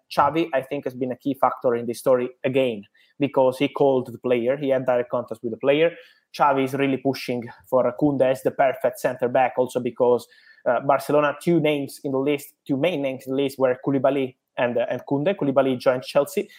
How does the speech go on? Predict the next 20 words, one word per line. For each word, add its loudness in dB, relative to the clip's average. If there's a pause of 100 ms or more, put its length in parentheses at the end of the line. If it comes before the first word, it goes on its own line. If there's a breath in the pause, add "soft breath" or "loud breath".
(160 loud breath)
And -4
so 4
for 0
Barca 2
was 0
really 2
important 0 (300 soft breath)
to 2
try 4
until -4
the 2
end -2
for -2
Koundé, 2
as -6
they 0
were 4
the -8
two -4
priorities. -2